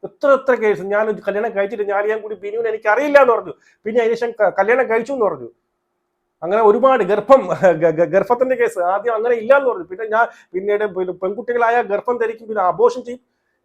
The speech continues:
എൻ്റെ അമ്മ, ഇത് എന്ത്, എന്തുമാത്രം ഒരു, ഒരു കുട്ട നിറയുണ്ട്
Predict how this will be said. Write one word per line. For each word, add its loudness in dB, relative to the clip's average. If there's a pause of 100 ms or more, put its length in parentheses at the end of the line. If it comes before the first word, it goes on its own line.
എൻ്റെ 0 (100)
അമ്മ, -2 (120)
ഇത് -2
എന്ത്, -4 (140)
എന്തുമാത്രം 2
ഒരു, 4 (340)
ഒരു 4 (160)
കുട്ട -2
നിറയുണ്ട് 2